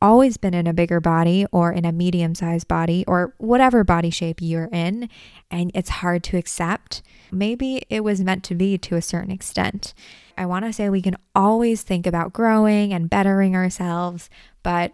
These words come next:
know at the end of the day why you want it and what your intentions are. You can very healthily lose weight, but you can also go about it in a really toxic manner. So I want you to just be responsible about your intentions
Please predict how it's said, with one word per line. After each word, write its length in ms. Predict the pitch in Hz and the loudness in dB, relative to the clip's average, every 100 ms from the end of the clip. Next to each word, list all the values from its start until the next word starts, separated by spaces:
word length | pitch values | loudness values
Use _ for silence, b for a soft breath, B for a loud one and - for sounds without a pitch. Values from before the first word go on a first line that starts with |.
| _ | _
know 540 | 185 185 185 208 226 | 0 4 6 6 4
at 120 | - 190 | 0 0
the 100 | 185 | 2
end 100 | 175 | 4
of 80 | |
the 80 | 170 | 2
day 260 | 165 170 170 | 2 2 0
why 520 | 170 175 165 165 175 | 2 4 4 4 2
you 140 | 170 170 | 0 -2
want 360 | 170 165 170 | 0 -2 -4
it 260 | 208 233 - - - | -2 -2 -4 -14 -6
and 160 | 175 170 | -2 0
what 160 | 175 | -2
your 120 | 175 | -2
intentions 600 | 170 170 - 170 196 190 | -2 -4 -4 -2 0 -2
are. 340 | 214 233 262 254 B B B B | -2 -4 -4 -8 B B B B
You 120 | 202 | -2
can 240 | 214 294 208 | -2 -4 -2
very 380 | 180 190 196 | 0 0 0
healthily 680 | 185 - 190 196 190 170 160 | -2 -4 -6 -4 -2 -2 -2
lose 360 | 170 170 165 - | -4 -4 -6 -6
weight, 380 | 190 170 165 - B B B | -4 -2 -6 -12 B B B
but 140 | - 190 | -6 -2
you 120 | 190 | -2
can 120 | 202 | 0
also 280 | 190 202 196 | 0 2 0
go 220 | 170 175 | 2 0
about 340 | 175 165 165 170 | 0 -2 -2 0
it 200 | 165 - | -2 -2
in 140 | 170 | -2
a 100 | 170 | 0
really 320 | 170 175 170 175 | 0 0 0 -4
toxic 500 | - 165 - 175 - | -4 -8 -6 -8 -4
manner. 420 | 165 - - 190 - | -2 -2 -2 -2 -2
So 160 | - | 0
I 240 | 170 175 170 | 2 2 2
want 180 | 175 | 0
you 100 | 233 240 | -2 -4
to 100 | 226 | -2
just 240 | 196 - | -4 -4
be 100 | 190 | -4
responsible 840 | 185 175 - 170 180 - 214 240 254 | -4 -8 -4 -6 -6 -6 -4 -4 -2
about 360 | 180 175 170 | -2 0 -2
your 220 | 175 170 202 | 0 2 2
intentions 840 | 196 - 170 - 170 175 208 - | 0 0 -2 0 0 0 -4 -8